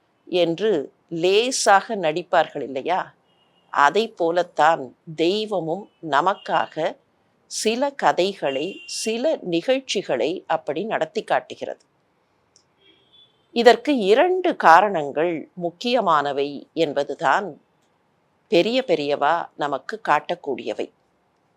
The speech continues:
ஒரு காரணம், சண்டையில் தோற்று போகிறார்கள். எதற்காக?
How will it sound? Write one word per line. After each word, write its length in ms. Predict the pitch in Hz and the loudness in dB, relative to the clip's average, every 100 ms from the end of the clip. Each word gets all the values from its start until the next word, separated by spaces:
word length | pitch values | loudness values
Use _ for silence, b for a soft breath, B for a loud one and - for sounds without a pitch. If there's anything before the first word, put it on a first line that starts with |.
| _ | _
ஒரு 280 | - 190 254 | -2 0 0
காரணம், 720 | - 156 160 151 123 113 220 - _ _ _ _ _ _ _ _ _ _ | 2 4 4 2 -4 -6 -12 -18 _ _ _ _ _ _ _ _ _ _
சண்டையில் 760 | - 220 240 254 247 190 233 | 2 4 4 2 0 0 -4
தோற்று 380 | - 196 196 233 | -4 -4 -2 -8
போகிறார்கள். 840 | - 170 160 143 117 - 120 - - _ _ - | -2 -4 -2 0 0 -2 -10 -10 -14 _ _ -6
எதற்காக? 840 | 160 185 180 180 151 147 147 151 | -2 -2 -2 -2 -2 -2 -10 -10